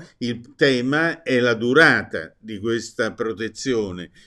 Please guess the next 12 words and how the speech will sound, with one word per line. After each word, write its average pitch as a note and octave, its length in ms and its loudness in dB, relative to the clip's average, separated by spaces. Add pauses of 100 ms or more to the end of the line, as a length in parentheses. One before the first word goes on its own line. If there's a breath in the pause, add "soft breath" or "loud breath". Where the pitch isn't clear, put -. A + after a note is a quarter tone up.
come C3 300 2
il A#2 240 -4
tema A2+ 720 0
della B2+ 400 2
protezione, B2+ 1080 -2 (220 loud breath)
eh, G#2 440 -2
c'è A#2+ 340 2
anche A2+ 400 0
per G#2 240 -6
chi G#2+ 520 -4
si G2 280 -10
vaccina, G2+ 760 -6